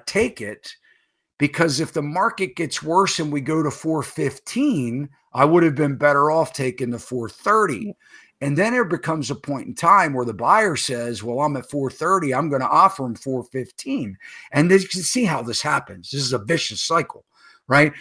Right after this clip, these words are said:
And the longer houses spend on the market and the more competition that comes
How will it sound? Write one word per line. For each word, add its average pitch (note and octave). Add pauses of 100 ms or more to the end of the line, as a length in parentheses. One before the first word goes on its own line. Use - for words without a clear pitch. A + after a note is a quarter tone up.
(180)
And D3+
the D3
longer F3
houses D3+
spend C3+
on B2+
the A#2+
market C3 (960)
and D3+
the C#3
more D#3+
competition D#3
that A#2
comes A#2+